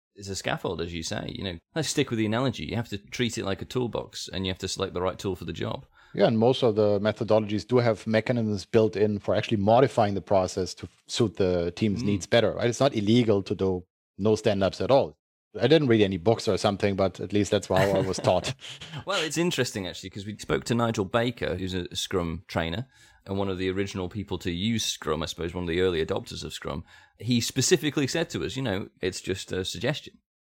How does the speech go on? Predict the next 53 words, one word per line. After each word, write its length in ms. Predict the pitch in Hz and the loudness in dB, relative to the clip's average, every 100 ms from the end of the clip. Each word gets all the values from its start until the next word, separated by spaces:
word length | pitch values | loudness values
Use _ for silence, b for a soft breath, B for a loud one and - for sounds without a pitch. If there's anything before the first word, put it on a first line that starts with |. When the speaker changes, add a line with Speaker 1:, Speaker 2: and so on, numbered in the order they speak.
| _ | _
Speaker 1:
The 100 | - | -8
Scrum 440 | 104 - 139 135 - - | -4 4 4 4 0 -8
framework 480 | - 113 139 90 71 | -2 0 2 0 -4
is 80 | 82 | -6
actually 220 | 82 95 | -8 -6
very, 280 | 90 98 92 | -2 0 0
very 200 | 92 87 | -2 -4
small. 380 | - 107 95 - - | -4 -6 -8 -10 -4
Speaker 2:
Hmm. 180 | 123 120 - B B B | -2 -2 -6 B B B
Speaker 1:
You 40 | |
know, 80 | 151 | 0
we've 140 | 143 | 0
talked 220 | - 196 139 | 2 0 0
about 340 | 139 123 - | -2 -2 -2
the 100 | 120 | -2
simple 440 | - 165 156 151 | 0 0 0 -2
problems 600 | 135 156 143 143 135 131 | 0 2 2 2 0 -2
and 80 | 120 | -2
the 40 | 110 120 | -2 -2
complicated 460 | 113 113 107 110 - | -2 0 -2 -2 -2
problems. 380 | 104 104 98 | 0 0 -2
I 60 | 104 | -2
think 200 | 101 95 | -2 0
having 280 | 104 101 98 | 2 2 2
more 240 | 98 104 | 2 0
of 60 | 95 | 0
a 40 | |
framework 380 | 92 101 101 95 | -2 -2 -2 -4
for 60 | 92 | -6
the 80 | 92 | -6
complicated 560 | 101 98 101 95 95 | -4 -4 -2 -4 -2
problems 320 | 92 95 92 - | -2 -2 -2 -6
makes 220 | 90 - | -8 -4
sense. 360 | 143 135 - - B B B B | -2 -2 -6 -14 B B B B
But 220 | 143 - | 2 2
where 280 | 131 185 226 | 0 0 2
it's 240 | 202 - | 0 -4
really 440 | 135 135 151 147 135 | -6 0 2 4 2
complex, 600 | 139 131 123 85 - - | 2 0 2 -2 -2 -4
and 140 | 98 | 0
I'm 100 | 95 | 0
not 120 | 113 104 | 0 -2
just 200 | 104 - | -6 -4
talking 260 | 101 98 | -4 -2
the 80 | 87 | -4
people 340 | - 123 110 | -2 -4 -4
complexity, 560 | - 82 - - - - | -6 -6 -6 -8 -6 -6
I'm 80 | 80 | -4
talking, 320 | - 95 92 | -4 -4 -2
like, 220 | 85 82 - | -2 -4 -4
the 120 | 82 | -2
engineering 720 | 92 95 92 92 107 110 101 | -2 -2 -2 0 2 2 0
complexity. 800 | 76 78 78 - - - - - | -4 -8 -8 -8 -10 -12 -12 -14